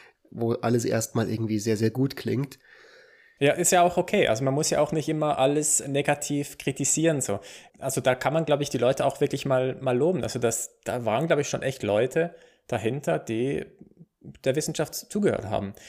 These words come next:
Speaker 2: Jetzt zumindest auf dem Papier, was dann umgesetzt wird, sei jetzt mal dahingestellt. Aber jetzt zumindest bei den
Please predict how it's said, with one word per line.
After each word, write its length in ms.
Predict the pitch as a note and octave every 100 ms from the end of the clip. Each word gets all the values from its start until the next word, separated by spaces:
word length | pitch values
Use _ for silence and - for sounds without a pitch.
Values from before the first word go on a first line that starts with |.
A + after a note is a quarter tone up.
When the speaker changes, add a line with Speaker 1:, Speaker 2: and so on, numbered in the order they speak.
| -
Speaker 2:
Jetzt 140 | B2
zumindest 260 | - C#3 B2+
auf 100 | B2+
dem 80 | A#2+
Papier, 400 | A2 - C#3 G#2+
was 160 | G#2+
dann 120 | - G#2+
umgesetzt 560 | B2 D#3 C#3+ C3 -
wird, 280 | A#2+ A#2+ -
sei 220 | - -
jetzt 160 | A2 -
mal 80 | B2+
dahingestellt. 600 | A2 C#3 D3+ - G#2 G#2 - -
Aber 140 | - A#2
jetzt 120 | B2
zumindest 380 | C3 A#2+ B2 -
bei 160 | A2+ A2
den 440 | G#2+ G#2 G#2 -